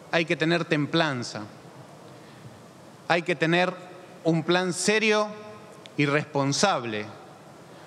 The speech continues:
para generar confianza y certidumbre, cosa que este gobierno no ha podido lograr en más de dos años de gobierno. En cambio,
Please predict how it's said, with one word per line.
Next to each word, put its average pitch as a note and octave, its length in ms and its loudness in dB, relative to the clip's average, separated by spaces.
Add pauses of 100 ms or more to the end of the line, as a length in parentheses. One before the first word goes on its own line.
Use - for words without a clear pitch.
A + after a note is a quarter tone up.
(140)
para E3+ 180 2
generar F#3 400 2
confianza F3+ 500 2
y F#3 60 2
certidumbre, D3 800 2 (300)
cosa E3+ 300 2
que F3 80 -2
este E3+ 180 0
gobierno D#3 640 4 (160)
no C#3+ 180 4
ha E3 140 -2
podido D#3+ 320 4
lograr D#3+ 540 2 (320)
en C3 120 4
más D#3+ 200 4
de D#3 60 4
dos D3+ 240 4
años F3 240 4
de C3 100 4
gobierno. B2 640 2 (640)
En E3 200 4
cambio, D#3 500 2